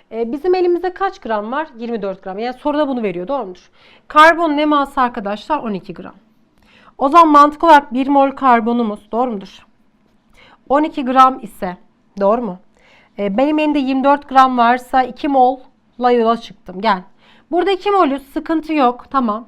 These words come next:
bak. Soruda iki mol veriyor. Ben normal diyorum ki matematiksel zekamla, ya diyorum bunun katsayısı bir. Bire iki mol geliyorsa oluşacak ürün kaç olmalıydı arkadaşlar? İki mol. Tamam. Aman Allah'ım.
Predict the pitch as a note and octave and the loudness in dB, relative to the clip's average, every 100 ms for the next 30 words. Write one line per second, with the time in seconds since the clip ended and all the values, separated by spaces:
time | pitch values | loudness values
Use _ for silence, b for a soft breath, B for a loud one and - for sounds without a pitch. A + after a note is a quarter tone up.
0 | - G3+ F#3+ - _ b b b _ F4 | -16 -14 -14 -16 _ b b b _ -2
1 | F#4 G4+ G4 G4+ E4+ B3 G#3 G#3 C#4+ E4+ | 0 -2 -2 0 2 0 -2 0 2 4
2 | F#4 G4 G4+ C5+ A#4 B3+ A#3 A#3+ C#4 C4+ | 4 2 4 2 2 -2 -4 -4 -4 -2
3 | C4 A3 A#3 A#3 A#3 G3+ A#3+ D#4+ D#4 A#3+ | -2 -2 -4 -2 -4 -4 -4 -4 -6 -8
4 | C#4+ D4 C#4+ - A#3 A3+ C4+ C4 A#3+ - | -10 -6 -6 -6 -10 -8 -6 -2 -4 -6
5 | b b b b A3+ C#4+ D4+ D#4+ D4+ D4 | b b b b -8 -6 -6 -6 -6 -4
6 | C4 C4 C4+ C4 B3 B3 C#4 C#4+ C#4+ C#4+ | -4 -6 -6 -8 -10 -10 -12 -10 -10 -6
7 | E4+ E4+ C4 G3+ F#3 F#3+ F#3+ G3 F#3+ - | -6 -2 -2 -2 -6 -6 -8 -10 -12 -12
8 | D4+ - A3 F3+ G#3+ _ _ _ _ - | -12 -10 -10 -10 -14 _ _ _ _ -10
9 | G3+ F3+ G#3 _ b b b b b b | -10 -10 -16 _ b b b b b b
10 | - D4+ D#4+ C4+ A3+ G3 F#3+ F#3 | -2 0 4 4 4 -2 -4 -8